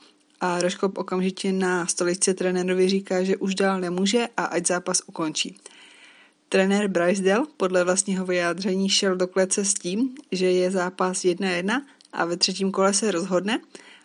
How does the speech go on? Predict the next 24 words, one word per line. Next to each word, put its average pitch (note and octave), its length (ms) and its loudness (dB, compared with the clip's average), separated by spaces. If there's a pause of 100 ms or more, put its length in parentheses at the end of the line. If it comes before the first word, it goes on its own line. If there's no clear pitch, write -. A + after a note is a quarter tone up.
(160)
A F3 60 -2
to F#3+ 120 0
je F#3+ 80 6
podle F#3 280 2
mě G3 140 2
dost G3 160 2
důležitý F#3+ 460 2
moment, F#3+ 520 0 (340)
protože F#3 360 0
ve F#3+ 120 -2
chvíli, F#3+ 360 0
kdy F#3 160 0
sice F#3+ 340 -2
Hubbard F#3 380 2
polovinu F#3 600 4
druhého F3 420 2
kola G3+ 260 2
dominoval, F#3 680 0 (180)
ale F#3+ 280 0
Rožkop F#3 420 0
neutrpěl G3 640 2
žádnou F#3+ 360 0
zásadní F#3+ 500 0
damage, G3 400 0